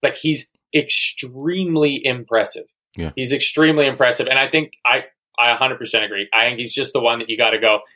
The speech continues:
Speaker 1: And if it costs a hundred million euros, you just pay a hundred million euros.
Speaker 2: Yeah. Well, let's see
Speaker 1: The
Speaker 2: how it
Speaker 1: U S
Speaker 2: goes.
Speaker 1: dollars,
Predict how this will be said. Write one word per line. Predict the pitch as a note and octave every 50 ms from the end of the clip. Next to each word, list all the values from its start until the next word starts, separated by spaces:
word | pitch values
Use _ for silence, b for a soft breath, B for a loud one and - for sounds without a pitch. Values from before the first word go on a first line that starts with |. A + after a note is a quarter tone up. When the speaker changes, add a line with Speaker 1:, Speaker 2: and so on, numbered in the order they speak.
| b -
Speaker 1:
And | B2+ B2
if | A#2+
it | A#2 -
costs | - B2+ C3 - -
a | C3
hundred | B2 B2+ B2+ B2 A#2
million | B2 B2 B2 A#2+ A#2+
euros, | A#2 A2+ A#2+ B2+ C#3 C3+ - -
you | A#2+ A2
just | A2 A2 - -
pay | - A2 G2+
a |
hundred | G2+ G2+ G2+ G2 G2
million | G2+ G2 G2 G2+
euros. | G2 F#2+ F#2+ G2 G2+ - - _ _ _ _ _ _ _ -
Speaker 2:
Yeah. | G2 F#2 - - _ _ _ _ _ _ _ _ -
Well, | B2 C3 C3 C3 _ -
let's | - - -
see | E3
Speaker 1:
The | G3+
Speaker 2:
how | A3
it |
Speaker 1:
U |
S | G3+ -
Speaker 2:
goes. | F#3
Speaker 1:
dollars, | F#3 F#3 F#3 E3+ C#3+ - -